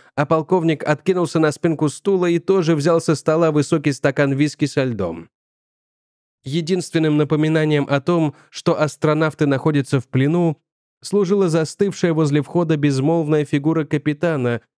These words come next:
державшего руку на рукояти, лежавшего в кобуре пистолета. "Вы, господа, прибыли на очень интересном транспортном средстве. Наши технические эксперты, конечно, изучат его,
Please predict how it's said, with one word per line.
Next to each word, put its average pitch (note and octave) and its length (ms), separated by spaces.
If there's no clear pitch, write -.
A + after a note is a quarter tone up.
державшего D3 680
руку D#3 260
на C#3 100
рукояти, C#3+ 720
лежавшего D#3 600
в - 60
кобуре D3+ 380
пистолета. A2+ 880
"Вы, G#3 240
господа, D3 680
прибыли F3+ 460
на F#3 280
очень G#3 580
интересном E3+ 800
транспортном E3 720
средстве. G#2+ 720
Наши D#3 400
технические E3+ 680
эксперты, F3 520
конечно, D3 500
изучат G3 380
его, B2 400